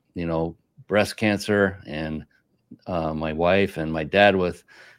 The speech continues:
uh, dementia, going through literal hell with trying to make sure he's taken care of and lots of stuff all at once, then moving to Florida where I'm at now. And that was highly stressful. And I thought, "There's a reason for all this." And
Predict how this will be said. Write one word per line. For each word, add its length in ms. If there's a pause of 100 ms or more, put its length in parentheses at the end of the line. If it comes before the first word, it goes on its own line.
uh, 120
dementia, 680
going 240
through 460 (260)
literal 360
hell 360
with 380 (380)
trying 200
to 60
make 220
sure 200
he's 180
taken 220
care 300
of 180
and 160 (260)
lots 280
of 80
stuff 260
all 140
at 60
once, 260
then 160
moving 340
to 240 (260)
Florida 360
where 140
I'm 100
at 180
now. 220
And 80
that 160
was 160
highly 220
stressful. 540
And 80
I 40
thought, 320 (360)
"There's 160
a 60
reason 320
for 140
all 140
this." 280
And 240